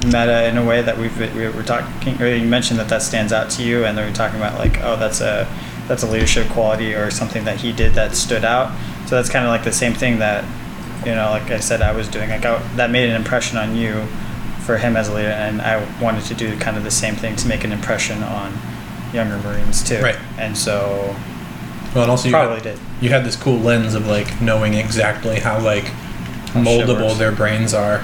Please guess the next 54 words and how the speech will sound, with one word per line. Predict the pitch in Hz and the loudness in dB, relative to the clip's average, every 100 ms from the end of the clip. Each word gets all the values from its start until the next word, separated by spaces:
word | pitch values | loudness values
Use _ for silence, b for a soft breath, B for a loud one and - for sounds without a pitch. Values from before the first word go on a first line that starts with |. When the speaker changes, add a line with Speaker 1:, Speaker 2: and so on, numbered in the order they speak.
| - | -2
Speaker 1:
Yeah. | 123 113 101 - - - - - - | 2 2 2 -2 -6 -4 -6 -6 -4
Speaker 2:
Like, | 117 107 101 | 0 0 2
Speaker 1:
Yeah, | 107 101 107 | 0 0 0
I | 113 117 | -2 2
know. | 120 | 4
Speaker 2:
what | 117 | 4
I | 113 | 4
do | 113 117 | 4 2
here | 104 113 113 | 2 2 2
is | 110 | 0
going | - 117 120 120 113 110 | 2 4 4 4 2 0
to | - | 0
be | 120 117 | 2 4
that | 120 113 - | 4 2 2
thing | 127 120 | 2 4
that | 113 | 2
they | 117 | 0
look | 113 113 | 0 0
back | - 117 - | 2 2 4
at | 110 | 2
and | 107 | 2
they're | 113 | 2
like, | 107 101 | 2 2
"This | 120 - 123 | -2 2 4
ancient | 127 131 113 107 | 4 4 0 2
dude | 120 127 123 | 4 4 4
when | 117 | 2
I | 110 | 4
was | 120 123 | 4 4
an | 120 | 4
M | 131 139 | 4 4
O, | 123 - | 2 0
uh, | 127 | 0
M | 117 117 123 | 4 4 2
C | 123 113 | 0 0
T, | 120 123 | 2 2
Speaker 1:
Yeah. | 131 B B B | 2 B B B
Speaker 2:
you | 123 | 2
know, | 113 110 113 | 2 2 2
like, | 113 117 | 2 2
it | 117 | 2
led | 120 120 | 2 4
this | 127 127 120 | 2 2 2
way, | 110 | 0
so | 104 117 | 2 2
now | 117 | 4
I'm | 123 | 4
gonna | 117 110 | 4 2
lead | 113 107 | 2 2
this | 110 - | 2 0
way." | 107 104 - - | 0 -2 -4 -2
Speaker 1:
Yeah, | 123 107 104 - - - | 2 2 0 -6 -8 -4
that's | 127 - - | -2 0 0
true. | 113 | 0